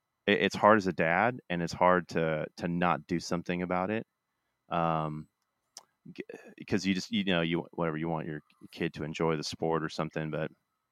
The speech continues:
anyway, I, I, I just, for me, so the, the lo-, the, man, the grieving was, uh, just watching my s-, my son suffer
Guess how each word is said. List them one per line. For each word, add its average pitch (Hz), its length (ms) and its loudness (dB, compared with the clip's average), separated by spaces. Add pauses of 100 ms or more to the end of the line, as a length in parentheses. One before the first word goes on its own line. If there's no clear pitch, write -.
(460)
anyway, 110 460 6 (120)
I, 120 220 8 (200)
I, 120 340 6
I 107 140 4
just, - 320 -2 (440)
for 104 120 2
me, 107 420 6 (280)
so 117 200 6
the, 107 160 8
the 107 140 8
lo-, 104 280 10
the, 107 140 2 (140)
man, 107 180 2
the 90 80 0
grieving 101 600 4
was, 78 500 -2 (720)
uh, 85 420 6 (360)
just - 220 -6
watching 98 380 4
my 85 140 2
s-, - 240 -6
my 82 200 -4
son 85 460 -2
suffer 85 560 -2